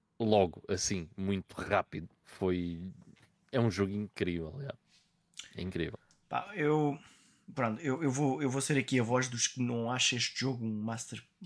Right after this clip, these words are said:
Speaker 2: uma masterpiece. Ahm, eu consigo pensar em N maneiras de melhorar este jogo. E consigo pensar em N coisas que não são interessantes neste jogo.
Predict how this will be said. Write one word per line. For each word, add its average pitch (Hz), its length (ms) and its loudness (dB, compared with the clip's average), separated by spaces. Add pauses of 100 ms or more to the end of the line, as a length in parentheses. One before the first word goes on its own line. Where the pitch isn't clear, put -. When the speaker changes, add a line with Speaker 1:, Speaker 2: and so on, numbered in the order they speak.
(140)
Speaker 2:
uma 110 180 -4
masterpiece. 110 800 -4 (920)
Ahm, 110 340 -2 (460)
eu 175 100 4
consigo 165 360 4
pensar 151 360 6
em 139 220 6
N 151 180 6
maneiras 131 500 6
de 123 220 0
melhorar 123 400 2
este - 260 -2
jogo. 104 200 -6 (920)
E 123 80 -2
consigo 143 440 -2
pensar 151 420 2
em 104 140 -4 (100)
N 135 280 2
coisas 127 720 -2 (600)
que - 60 -6
não 143 140 2
são 151 180 4
interessantes 151 460 2
neste 151 240 0
jogo. 151 240 0